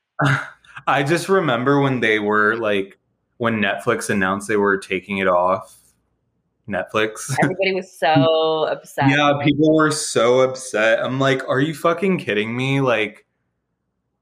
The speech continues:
Speaker 1: I'm, is, well, like, uh, they didn't announce that it was gonna be on H B O Max at the time, but I was like, "It's gonna be on another fucking streaming platform. Like, you're gonna be able to watch it. Plus, you probably watched it, like,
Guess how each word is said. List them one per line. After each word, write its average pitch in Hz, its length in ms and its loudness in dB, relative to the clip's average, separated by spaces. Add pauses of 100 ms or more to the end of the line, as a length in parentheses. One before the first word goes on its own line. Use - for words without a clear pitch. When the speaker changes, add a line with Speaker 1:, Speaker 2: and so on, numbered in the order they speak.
(640)
Speaker 1:
I'm, 170 240 0
is, 165 360 0 (140)
well, 147 320 2
like, 139 220 2
uh, - 220 -6 (100)
they 139 320 -4
didn't 123 420 -4
announce 95 600 -6
that 120 200 -4
it 127 40 -2
was 123 160 -2
gonna 131 180 0
be 127 80 -2
on 127 140 2
H 123 240 -4
B 139 80 2
O 127 60 2
Max 127 340 -2
at 127 140 -2
the 123 100 -2
time, 110 440 -2
but 98 340 0 (300)
I 165 100 2
was 185 140 4
like, 185 140 4
"It's 151 160 -2
gonna 208 220 2
be 226 100 4
on 202 160 2
another 156 460 2
fucking 160 380 -2
streaming 139 500 -2
platform. 127 580 -2
Like, 120 220 -4
you're 131 140 -2
gonna 143 180 0
be 147 220 2
able 135 180 0
to 120 100 -2
watch 98 400 -2
it. 110 220 0
Plus, 147 240 -2
you 151 120 0
probably 139 440 0
watched 117 400 0
it, 113 120 -4
like, 113 320 0